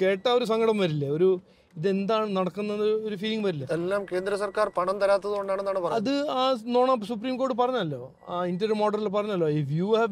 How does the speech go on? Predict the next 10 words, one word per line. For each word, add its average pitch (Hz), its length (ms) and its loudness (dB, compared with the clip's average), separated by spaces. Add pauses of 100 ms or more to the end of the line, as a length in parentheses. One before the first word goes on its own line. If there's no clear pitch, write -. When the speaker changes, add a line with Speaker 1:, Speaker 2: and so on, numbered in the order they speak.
(100)
Speaker 1:
mismanaged 220 600 -2
the 208 120 -4
economy, 214 500 -4 (520)
you 196 60 -2 (100)
cannot 202 280 -2 (120)
make 190 140 0 (120)
that 170 220 2
a 185 100 2
reason 180 260 0 (120)
to 190 60 2